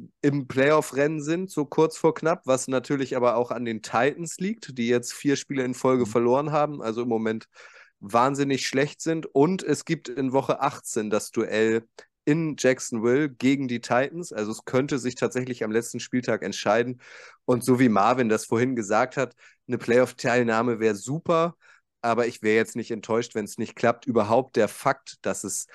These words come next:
Speaker 1: in Woche achtzehn zu Hause für die Jaguars mal wieder um irgendwas gehen könnte, ist eine Weiterentwicklung und die gab's in dieser Saison. Ich mein,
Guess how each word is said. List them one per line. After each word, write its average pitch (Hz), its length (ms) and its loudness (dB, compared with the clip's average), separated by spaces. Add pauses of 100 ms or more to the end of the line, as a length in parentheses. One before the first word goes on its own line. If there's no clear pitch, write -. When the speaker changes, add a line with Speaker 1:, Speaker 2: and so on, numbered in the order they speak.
(280)
Speaker 1:
in 156 320 2
Woche 123 380 2
achtzehn 104 760 -2
zu 120 340 0
Hause 113 680 4
für 160 320 2
die 127 180 -2
Jaguars 120 640 2
mal 104 180 -2
wieder 120 200 -2
um 107 160 -8
irgendwas 123 560 -2
gehen 117 300 -2
könnte, 113 480 -4 (500)
ist 131 200 0
eine 107 160 4
Weiterentwicklung 123 840 2
und 104 160 -2
die 98 100 -8
gab's 113 340 2
in 123 140 -4
dieser 120 240 0
Saison. 107 460 -2
Ich - 120 -14
mein, 101 220 -4